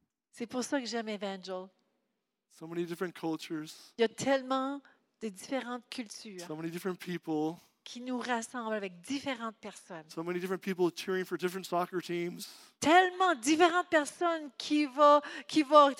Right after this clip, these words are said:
Speaker 1: soutenir différentes équipes de soccer.
Speaker 2: But when we come together,
Speaker 1: Mais lorsqu'on se rassemble,
Speaker 2: we come before the holy, one true God.
Speaker 1: on vient devant le seul Dieu saint et puissant.
Speaker 2: And his glory shows up.
Speaker 1: Et sa gloire se manifeste.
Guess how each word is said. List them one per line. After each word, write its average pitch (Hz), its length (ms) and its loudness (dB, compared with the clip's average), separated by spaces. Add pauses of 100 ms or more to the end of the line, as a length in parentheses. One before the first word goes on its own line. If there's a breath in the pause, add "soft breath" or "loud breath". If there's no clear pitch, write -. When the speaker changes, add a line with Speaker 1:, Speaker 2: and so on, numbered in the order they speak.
(100)
Speaker 1:
soutenir 330 560 6
différentes 320 840 2
équipes 311 360 -2
de 269 100 2
soccer. 247 560 4
Speaker 2:
But 220 120 10
when 233 160 6
we 240 120 6
come 262 300 8
together, 247 720 10
Speaker 1:
Mais 440 140 10
lorsqu'on 330 380 6
se - 100 -8
rassemble, 349 580 2 (200)
Speaker 2:
we - 80 -16
come 185 200 -2
before 160 440 -2 (420)
the 143 60 -12 (300)
holy, 170 340 0
one 156 280 -6
true 156 300 -6
God. 131 340 -12 (140)
Speaker 1:
on 226 140 -8
vient 254 260 -6
devant 247 360 -8
le 226 160 -10
seul 277 520 -8 (240)
Dieu 254 380 -8 (340)
saint 247 180 -4
et 233 140 -8
puissant. 208 480 -14 (100)
Speaker 2:
And 165 80 -8
his 151 180 -4
glory 160 420 2
shows 143 380 -8
up. 127 160 -20 (240)
Speaker 1:
Et 247 160 0
sa 220 260 -2
gloire 233 500 0
se - 140 -8
manifeste. 208 1040 -14